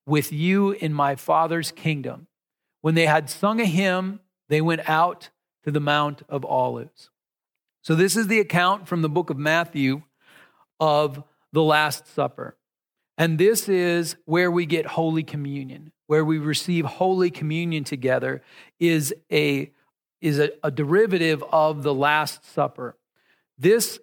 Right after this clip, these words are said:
communion, Holy Communion, speaks of a profound connection, you know, communion between people and God. We have a tight connection. Imagine the difference between masses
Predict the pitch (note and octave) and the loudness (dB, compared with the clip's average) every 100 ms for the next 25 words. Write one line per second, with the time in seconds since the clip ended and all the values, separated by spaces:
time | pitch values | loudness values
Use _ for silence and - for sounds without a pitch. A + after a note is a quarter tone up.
0 | - E3 D#3 G3 A#3+ G#3+ D3+ D3 C#3 F3+ | -2 0 2 2 2 2 -2 -4 -4 0
1 | F#3+ G3+ - E3+ E3 G3 F#3+ D3+ C#3+ - | 2 0 -2 -4 -2 -2 0 -2 -4 -8
2 | - G3 F3+ F3 D#3+ C#3+ C#3+ C3+ - D#3 | -4 -4 -2 0 0 2 2 0 -2 -6
3 | - F#3+ G3+ A3 G3+ - E3 D#3+ E3 E3 | -2 0 0 0 -4 -6 -4 -2 -2 -4
4 | - C#3 B2+ C3 _ _ - D#3 C#3+ - | -8 -8 -10 -16 _ _ -4 -2 -2 -4
5 | C#3+ D3 F#3+ G3+ C#3+ B2 C3 - - - | -4 0 2 2 0 -6 -12 -20 -20 -4
6 | E3 - E3 D3+ C3 - F#3+ F#3 F3+ E3 | -2 -2 -2 -4 -4 -2 0 0 0 0
7 | D#3 - _ - D3+ D3+ C3 B2+ B2 - | -4 -12 _ -4 -4 0 0 0 0 -6
8 | - _ _ _ - D#3+ D3 D#3+ D3+ D3 | -14 _ _ _ 0 2 4 2 2 0
9 | - - - F#3 F#3+ - _ - E3+ E3+ | -2 -6 0 0 0 -6 _ -4 0 0
10 | D#3 - C3 C3 - - - - D3+ F#3 | 0 -6 -10 -10 -16 -20 -20 -4 0 2
11 | A3 G3+ A3+ F3+ F3+ F#3+ F3+ E3 - E3 | 2 0 -2 0 0 -2 -4 -6 -6 -8
12 | - F3 E3 D3 D3 D#3+ F#3 F3+ E3 D3+ | -6 -4 -4 -2 2 4 2 0 -2 -2
13 | D3+ C3+ | -2 -6